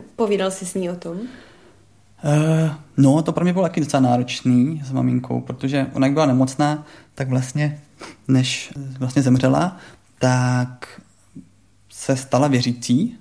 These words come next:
Speaker 2: A já jsem taky neviděl vlastně, jako jak moc, jak moc ne, jak chodí do kostela a podobně. A já tím, že jsem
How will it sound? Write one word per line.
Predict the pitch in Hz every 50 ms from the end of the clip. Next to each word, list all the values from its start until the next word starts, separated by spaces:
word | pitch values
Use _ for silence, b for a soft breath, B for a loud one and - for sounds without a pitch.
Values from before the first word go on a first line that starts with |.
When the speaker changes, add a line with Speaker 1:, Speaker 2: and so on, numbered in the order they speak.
| - _ _ b b b b b b b b b - - _ _ -
Speaker 2:
A | - 131 127 131 131 127 131
já | 131 131
jsem | 131 165
taky | 151 147 151
neviděl | 151 139 131 123 120 117
vlastně, | 120 113 117 - 123 120
jako | 117 120 -
jak | 120 120 117 120
moc, | - 127 127 131 131 - -
jak | 127 123 127
moc | 135 131 131 131 -
ne, | - 117 123 131 139 151 151 151 B B B B B B B B - -
jak | - 139 127
chodí | 131 - 143 131 135
do | 131
kostela | 131 - 123 - - 131 131 139
a | 143 - -
podobně. | 127 - 139 127 123 117 120 113 113 117 -
A | - 127
já | 127 123 127
tím, | 131 - - - 147 143
že | 135
jsem | 135 - - 147 147 147 143